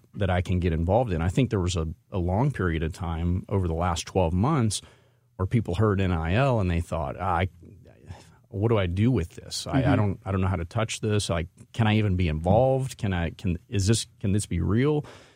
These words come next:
Speaker 1: And so now we're trying to really get past that and educate people on what it is.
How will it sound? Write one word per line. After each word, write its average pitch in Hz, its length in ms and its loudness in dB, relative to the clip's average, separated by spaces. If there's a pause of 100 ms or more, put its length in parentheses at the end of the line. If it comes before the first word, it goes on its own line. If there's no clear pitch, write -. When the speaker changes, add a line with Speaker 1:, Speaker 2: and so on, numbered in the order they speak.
(140)
Speaker 1:
And 104 140 2
so 98 500 2
now 120 300 4
we're 101 160 0
trying 107 240 0
to 101 60 0
really 135 280 0
get 101 360 0
past 90 400 -4
that 78 260 -6
and 85 140 0
educate 101 480 0
people 85 260 -6
on 78 80 -4
what 78 140 -4
it 80 100 -6
is. - 300 -8